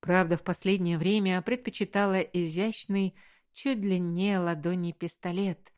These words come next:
спрятанный в специальном кармане на юбке. "Я могу взять вас на кафедру,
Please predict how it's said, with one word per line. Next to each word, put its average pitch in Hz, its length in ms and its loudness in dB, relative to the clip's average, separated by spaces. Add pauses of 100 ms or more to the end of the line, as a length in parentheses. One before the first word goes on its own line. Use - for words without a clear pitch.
спрятанный 240 720 2
в 196 40 -4
специальном 180 760 -4
кармане 160 520 -4
на 160 120 -6
юбке. 151 480 -12 (460)
"Я 208 280 6
могу 214 440 6
взять 165 400 0
вас 180 220 2
на 214 120 0
кафедру, 165 600 -4